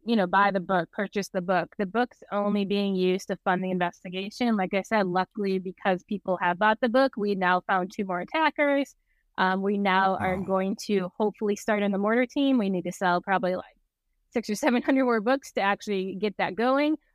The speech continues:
Speaker 1: But like I said, the funds have found more terrorists. And the interesting part is the two terrorists we're gonna release, one travels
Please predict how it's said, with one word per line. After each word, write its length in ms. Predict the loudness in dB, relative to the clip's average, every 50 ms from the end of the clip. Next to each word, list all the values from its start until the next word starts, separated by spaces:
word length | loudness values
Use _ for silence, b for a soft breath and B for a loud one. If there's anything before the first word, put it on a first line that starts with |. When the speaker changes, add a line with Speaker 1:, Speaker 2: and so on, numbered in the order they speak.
| _ -6
Speaker 1:
But 340 | 0 2 4 4 2 0 -4 _ _ _ _
like 160 | -4 -2 -2 -2
I 20 |
said, 220 | -2 0 0 0 0
the 80 | -2 -6 _ _ 0
funds 400 | 2 2 4 4 2 0 -2 -4 -8 -4
have 360 | -2 0 2 2 0 0 -4 -6 _ _
found 320 | 0 0 2 0 0 -2
more 180 | -2 -2 -4 -4
terrorists. 560 | -4 -2 0 0 2 2 0 0 -2 -4 -6
And 100 | -6 -6
the 40 | -4
interesting 540 | -4 -4 -2 -4 -6 -4 -2 -4 -4 -2
part 240 | 0 2 2 2 2
is 140 | 2 0 -2
the 100 | -6 -12
two 180 | -6 -4 -4 -4
terrorists 380 | -2 -2 0 0 0 -2 -2
we're 100 | -4 -2
gonna 220 | 0 0 0 0 0
release, 540 | -2 -2 0 0 2 2 0 -2 -4 -6 _ _ _ _ _ _ _ _ _ _
one 540 | _ -10 -8 -2 2 4 4 4 4 2 0 -2 -8 -6
travels 480 | 0 2 2 2 2 2 -2 -4 -6